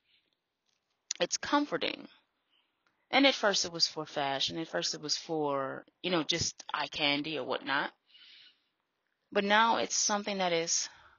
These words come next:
comforting. I have to have it. I don't feel right not having it because I feel like that comfort is being taken from me.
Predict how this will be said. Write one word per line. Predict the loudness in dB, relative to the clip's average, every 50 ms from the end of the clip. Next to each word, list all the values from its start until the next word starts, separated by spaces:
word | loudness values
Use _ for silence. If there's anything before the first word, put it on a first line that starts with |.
| _ _ -10
comforting. | -2 0 2 2 2 2 -2 -4 -4 -4 -8 -10 -12 -14 -16 -20 _ _ _ _ _ _ _ _ _ _ _ _ _ _ _ _ _ _ _ 0
I | 2 2
have | 2 2 2 0 0 -2
to | -4 -6
have | -4 -2 -2 -2 -4 -4
it. | -6 -8 -10 -10 -12 _ _ _ _ _ _ _ _ _ _ _ _ _ _ _ _ 0
I | 4 6
don't | 6 6 4 2
feel | -4 -2 0 0 2 2
right | 2 0 -2 -2
not | -6 -8 -8 -6
having | -4 -2 -2 -2 -2 -2 -6 -8
it | -8 -10 -12 -14 -18 _ _ _ _ _ _ _ _ _ _ _ _ _ -6
because | -4 -2 2 2
I | 2 2 2
feel | 0 -4 -2 0 2
like | 2 0 0 -2
that | -6 -8 -8 -8
comfort | -8 -8 -8 -8 -8 -8 -8 -6
is | -6 -6 -6
being | -6 -8 -8 -6
taken | -4 -4 -4 -4 -6 -8
from | -8 -8 -10 -10 -10
me. | -12 -14 -16 -18 -20